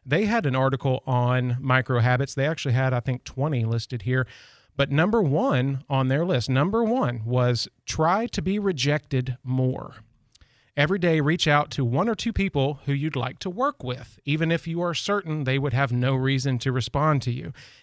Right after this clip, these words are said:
It could be a potential employer, an organization at which you'd like to speak, or even a book agent or client that you'd love to work with. You might not hear back at first, but eventually you will get a response from someone,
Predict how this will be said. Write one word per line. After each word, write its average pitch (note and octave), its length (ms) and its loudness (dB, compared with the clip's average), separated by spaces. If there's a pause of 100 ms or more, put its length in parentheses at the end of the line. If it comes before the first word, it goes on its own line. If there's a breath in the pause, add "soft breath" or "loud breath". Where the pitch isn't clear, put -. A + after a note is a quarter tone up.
It D3+ 120 -2
could D#3 140 -2
be D3 100 2
a C3+ 60 2
potential C3 500 -2
employer, C#3+ 560 -2 (100)
an B2+ 140 -2
organization C#3 760 0
at C#3+ 220 -4
which C3+ 240 -2
you'd C3+ 100 -2
like C3+ 200 -2
to A#2 80 -8
speak, - 360 -2 (320 soft breath)
or E3 140 0
even G#3+ 260 0
a A#3 60 -2
book C4 260 -2
agent C#3 360 0 (220 soft breath)
or D3+ 160 -2
client D3 420 0
that C#3 100 -8
you'd C#3 160 -4
love C3 160 0
to B2+ 100 -2
work D3 240 0
with. B2 180 0
You B2+ 80 -2
might E3+ 180 0
not F#3 120 -4
hear F#3+ 140 -2
back E3 260 0
at F3+ 120 -10
first, C#3+ 300 -2
but C#3+ 120 0
eventually D#3+ 420 -2
you C#3+ 140 0
will G3 180 0
get F#3 140 -2
a E3 40 -2
response C#3 440 0
from A2 180 -4
someone, C3+ 540 -2